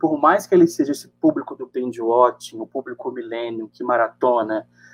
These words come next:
que a gente tem essa ideia, né, essa imagem de que não quer consumir muito conteúdo, quer só ver, ver, ver,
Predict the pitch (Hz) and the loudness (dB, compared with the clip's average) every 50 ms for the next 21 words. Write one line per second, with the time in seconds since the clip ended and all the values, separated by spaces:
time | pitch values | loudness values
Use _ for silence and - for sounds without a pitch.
0 | - _ _ - - 120 131 120 - - 135 131 127 123 - 127 120 120 - 123 | -20 _ _ -12 -10 -6 -6 -6 -4 0 2 2 2 4 4 2 2 4 6 6
1 | 123 127 123 117 113 107 107 113 117 117 - - 127 120 117 113 113 113 117 110 | 8 8 8 8 6 4 2 0 0 -2 -2 -6 -6 -2 0 0 0 0 -4 -10
2 | - - _ - 123 123 113 - - - 139 139 135 123 - - - 135 127 - | -14 -14 _ -8 -8 -8 -8 -8 -2 2 4 6 6 4 2 0 -2 -2 -2 -2
3 | - - 143 135 135 139 135 131 127 - - - 131 127 - 131 123 123 120 - | -4 -4 -4 -2 -2 0 -2 -2 -4 -6 -6 -4 -4 -2 0 0 0 0 0 -2
4 | 127 - - 147 135 120 117 117 123 135 139 135 120 - - 123 127 123 117 113 | -4 0 2 2 2 2 0 -2 0 0 2 2 2 2 4 4 4 4 4 4
5 | 117 120 117 110 | 2 2 2 2